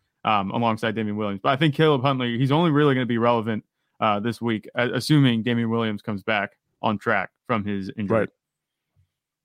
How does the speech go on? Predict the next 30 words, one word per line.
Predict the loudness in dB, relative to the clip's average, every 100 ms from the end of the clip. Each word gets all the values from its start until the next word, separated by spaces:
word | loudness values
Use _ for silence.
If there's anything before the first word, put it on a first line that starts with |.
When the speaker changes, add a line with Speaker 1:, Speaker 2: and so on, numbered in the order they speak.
| _ _
Speaker 2:
Right, | 0 0 -2 _
right. | 0 2
I | 0
could | -2
see | -2
that. | 0 -2
So | 2 2 4
I | 2
guess | 2 2 2
we're |
picking | 2 2 2
up | 2
Damian | 2 2 2
Williams | 2 2
over | -2 -2
Huntley | -2 -2 -4
then. | -8 -10 _ _ _ _ _ _ _ _ _ _ _ _ _
Speaker 1:
Yeah, | 0
well, | 0 0 0
yeah. | 4 4 6 2 -2 _ _ 2
I, | 4 4
I |
think | 2 0 0
you | -6 -2
look | -2
at | -2
the | -4 0
upside | 0 2 0
right | 0 0
now. | -2